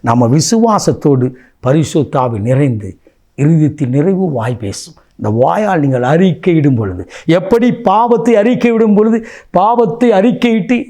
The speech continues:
தேவனிடத்தில் இரக்கத்தை பெறுகிறோமோ, பாவம் இல்லாதபடி இயேசுவின் இரத்தத்தினால் கழுவப்படுகிறோமோ, அதுபோல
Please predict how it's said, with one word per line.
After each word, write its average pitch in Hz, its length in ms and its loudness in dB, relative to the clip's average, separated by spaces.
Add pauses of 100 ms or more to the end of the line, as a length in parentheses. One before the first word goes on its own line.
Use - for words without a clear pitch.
தேவனிடத்தில் 226 580 2
இரக்கத்தை 233 440 2
பெறுகிறோமோ, 190 520 2 (180)
பாவம் 226 420 2
இல்லாதபடி 233 640 2 (160)
இயேசுவின் 202 460 2
இரத்தத்தினால் 196 520 0
கழுவப்படுகிறோமோ, 220 760 2 (180)
அதுபோல 202 680 0